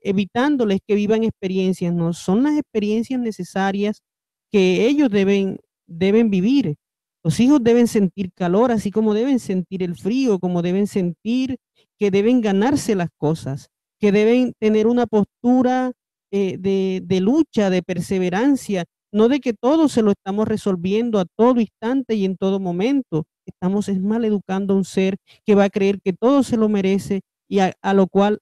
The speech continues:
a todo tiene derecho. No, también debemos educarlo a que es un ser que tiene responsabilidades, que está en un mundo que debe cuidarse. Y por eso es importante, ya para ir concluyendo, que debemos educar a, a,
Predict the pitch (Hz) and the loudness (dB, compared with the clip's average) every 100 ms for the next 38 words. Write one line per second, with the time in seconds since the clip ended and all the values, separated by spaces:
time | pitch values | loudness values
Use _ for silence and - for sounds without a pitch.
0 | _ 196 190 214 226 240 - 220 226 226 | _ -6 -2 2 4 4 0 0 0 0
1 | 202 208 262 - 151 - _ _ 175 208 | 0 -2 -4 -6 -8 -8 _ _ 0 0
2 | 190 - - 170 170 180 202 220 202 196 | 0 -8 -10 -8 -4 -2 -2 -2 -2 -2
3 | 196 214 185 170 185 185 190 196 - _ | -2 -2 -4 -4 -4 -2 -2 -2 -4 _
4 | - 185 196 185 233 - 220 220 202 208 | -14 -6 -4 0 0 0 -2 -2 -4 0
5 | 262 277 220 - 196 190 196 175 180 175 | 2 2 0 -2 -4 -4 -4 -4 -2 -2
6 | 180 190 190 - 196 220 226 214 226 220 | -2 -4 -6 -6 -2 0 0 0 0 0
7 | 214 190 190 214 214 185 165 185 226 208 | -2 -4 -2 -2 -4 -6 -4 -4 -4 -4
8 | 214 202 _ _ _ 196 214 208 294 302 | -6 -6 _ _ _ -6 -2 -2 2 2
9 | 277 - 202 170 - 262 269 - 185 190 | 2 0 -4 -4 -4 -2 -2 -2 -6 -6
10 | 214 214 202 196 220 208 175 170 180 185 | -6 -6 -6 -6 -6 -6 -6 -6 -6 -8
11 | 180 220 - _ _ _ _ - 214 208 | -6 -8 -8 _ _ _ _ 0 2 4
12 | 214 233 285 254 208 220 233 247 - 208 | 4 4 4 2 0 2 4 2 0 -2
13 | 202 180 | 0 0